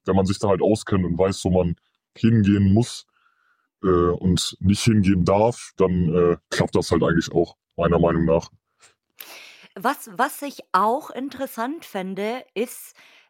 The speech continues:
Speaker 2: ähm, machst du oder deine Buddies, die mit dir quasi das Roofing betreiben, macht ihr irgendeine Art von Sport extra dafür?
Speaker 1: Mm, ich tatsächlich nicht, also,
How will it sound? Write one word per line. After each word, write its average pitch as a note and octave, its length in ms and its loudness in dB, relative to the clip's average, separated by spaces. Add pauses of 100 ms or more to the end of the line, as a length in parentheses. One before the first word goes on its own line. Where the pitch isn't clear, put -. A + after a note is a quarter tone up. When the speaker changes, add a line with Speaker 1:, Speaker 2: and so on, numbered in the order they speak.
Speaker 2:
ähm, F#3 480 -4 (200)
machst G3+ 640 -4
du A#3 540 -6
oder G#3+ 300 -2
deine G3 400 -4
Buddies, A#3 520 -2
die G3+ 120 -12
mit B3+ 240 -8
dir C4+ 160 -6
quasi B3 440 -4
das A#3 380 -8 (220)
Roofing A#3+ 640 -6 (180)
betreiben, A3 580 -2
macht - 260 -8
ihr G#3+ 180 -6
irgendeine G#3+ 480 -4
Art G#3 240 -4
von F3+ 440 -10 (360)
Sport - 540 -2
extra C4 460 -6
dafür? B3+ 580 -8 (1200)
Speaker 1:
Mm, G#2 400 4
ich B2 180 2
tatsächlich - 600 0
nicht, C3 300 2
also, F2+ 380 2